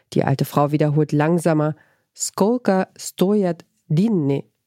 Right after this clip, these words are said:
Die Verkäuferin sortiert weiter Zitronen. Die alte Frau spricht noch langsamer und deutlicher: "Skolka stojat dinni?" Als sie keine Antwort bekommt, lässt sie die Melonen sein und geht weiter.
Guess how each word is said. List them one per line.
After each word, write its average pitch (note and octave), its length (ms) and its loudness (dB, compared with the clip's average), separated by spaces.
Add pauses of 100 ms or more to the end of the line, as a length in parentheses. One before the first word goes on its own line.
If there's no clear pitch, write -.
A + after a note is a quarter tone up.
(600)
Die E3 60 2
Verkäuferin F3+ 540 0
sortiert E3+ 400 -2
weiter D3+ 360 0
Zitronen. D3 640 -2 (420)
Die - 140 0
alte F#3 180 0
Frau G3 240 0
spricht - 400 -2 (140)
noch A#3 300 -2
langsamer D3 720 0
und G3+ 320 0
deutlicher: D#3+ 600 0 (460)
"Skolka G#3+ 800 -2 (220)
stojat F#3 840 -2 (580)
dinni?" E3 600 0 (1000)
Als D#3 240 -2
sie D3 80 0
keine C#3+ 300 0
Antwort D#3+ 420 0
bekommt, D#3+ 500 -2 (400)
lässt D#3 320 -2
sie E3 120 2
die D3+ 100 0
Melonen D3 540 0
sein C#3+ 280 0
und F#3 200 -2
geht G#3 180 -2
weiter. C3+ 340 -2